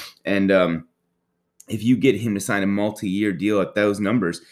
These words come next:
he could really blow that out of the water in terms of what he can,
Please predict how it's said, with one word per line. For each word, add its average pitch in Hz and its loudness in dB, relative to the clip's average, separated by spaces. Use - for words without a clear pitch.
he 143 0
could 131 -2
really 101 2
blow 98 -2
that 90 0
out 92 0
of 87 -2
the 85 -2
water 95 0
in 80 -6
terms 90 -6
of - -14
what 95 0
he 82 -2
can, - -8